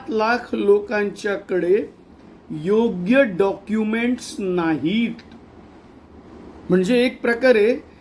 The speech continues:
या सुमारे सात लाख भारतीयांना घुसखोर म्हणायचं.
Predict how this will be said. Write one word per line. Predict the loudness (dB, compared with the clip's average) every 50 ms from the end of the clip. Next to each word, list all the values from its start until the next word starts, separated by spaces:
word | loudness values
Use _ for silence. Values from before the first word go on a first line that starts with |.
| -16 -2 4
या | 4 4 4
सुमारे | 4 0 -2 -2 0 2 2 2 2 0 -2
सात | -2 -2 -2 0 -2 -2 -2
लाख | 0 2 2 2 0 -2 -4
भारतीयांना | -2 0 2 2 2 0 -2 -2 -2 -2 -2 0 -2 -2 -4
घुसखोर | -2 0 0 0 -2 -4 -4 0 2 4 4
म्हणायचं. | 4 2 2 2 2 0 0 -2 -4 -4 -6 -6